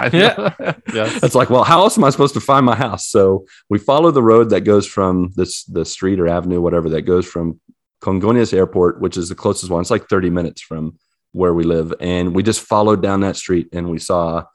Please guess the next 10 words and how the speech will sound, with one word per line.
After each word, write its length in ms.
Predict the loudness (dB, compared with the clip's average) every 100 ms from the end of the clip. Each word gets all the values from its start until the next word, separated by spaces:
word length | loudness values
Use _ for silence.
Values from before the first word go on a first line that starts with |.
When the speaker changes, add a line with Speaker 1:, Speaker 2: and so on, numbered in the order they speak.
| _ _ _ _
Speaker 3:
like, 140 | -6
we 60 | -6
started 280 | 0 0 0
seeing 300 | 0 2 2
stuff. 420 | 0 -10 -10 -16 -12
They're 140 | -8
like, 220 | -8 -10 -4
"There's 340 | 0 0 0
the, 440 | -4 -2 -2 -6 -8
uh, 400 | -10 -10 -12 -14